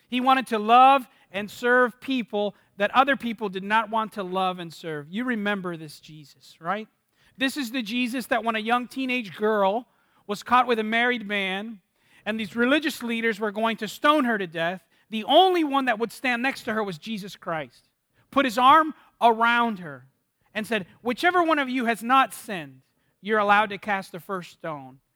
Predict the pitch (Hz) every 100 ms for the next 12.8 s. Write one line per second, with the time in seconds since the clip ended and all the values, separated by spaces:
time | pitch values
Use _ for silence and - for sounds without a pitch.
0 | _ _ _ 170 175 190 214 220 220 185
1 | 185 165 170 - 190 202 202 185 170 165
2 | - 180 233 254 240 208 202 196 196 180
3 | 196 196 180 185 180 180 165 156 165 165
4 | _ 170 160 - 202 165 165 160 151 131
5 | 123 _ _ _ _ _ _ _ 180 175
6 | - 170 143 135 _ - 220 226 220 165
7 | 190 175 170 165 _ 120 _ _ _ _
8 | _ _ _ - 214 254 285 294 254 233
9 | 240 - _ _ _ 170 220 247 254 262
10 | - - 233 220 208 214 240 247 240 226
11 | - 240 220 196 170 240 254 233 220 -
12 | - 214 202 208 196 165 127 -